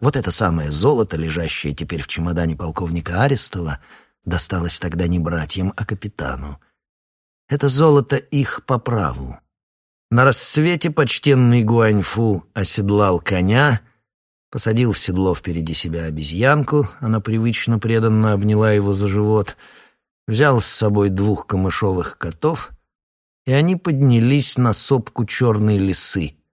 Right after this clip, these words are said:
как было условлено. Полковник Арестов и пустоглазый бандит по имени Пика, почему-то служивший ему помощником, уже ждали их там.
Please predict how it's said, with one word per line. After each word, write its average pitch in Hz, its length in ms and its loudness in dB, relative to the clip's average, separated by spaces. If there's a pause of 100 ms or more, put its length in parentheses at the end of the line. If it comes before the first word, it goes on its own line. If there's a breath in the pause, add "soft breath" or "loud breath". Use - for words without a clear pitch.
(180)
как 76 240 -8
было 71 220 -4
условлено. 69 840 -6 (1300)
Полковник 127 560 2
Арестов 139 540 2
и 117 60 0
пустоглазый 120 720 2
бандит 113 560 2
по 117 120 2
имени 110 320 2
Пика, 151 360 -2
почему-то 143 460 0
служивший 131 640 2
ему 131 180 2
помощником, 123 760 2
уже 120 240 2
ждали 95 480 0
их 90 200 -8
там. 64 440 -10